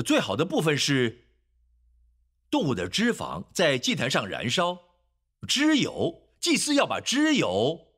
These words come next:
在坛上焚烧，在三十一节。但是胸要归大祭司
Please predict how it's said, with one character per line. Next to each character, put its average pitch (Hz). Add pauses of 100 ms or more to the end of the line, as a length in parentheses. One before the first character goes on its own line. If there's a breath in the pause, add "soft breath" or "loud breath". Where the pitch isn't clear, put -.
在 180
坛 -
上 165
焚 131
烧， 226
在 120
三 143
十 135
一 233
节。 92 (100)
但 262
是 196
胸 320 (840)
要 127
归 165
大 143
祭 123
司 -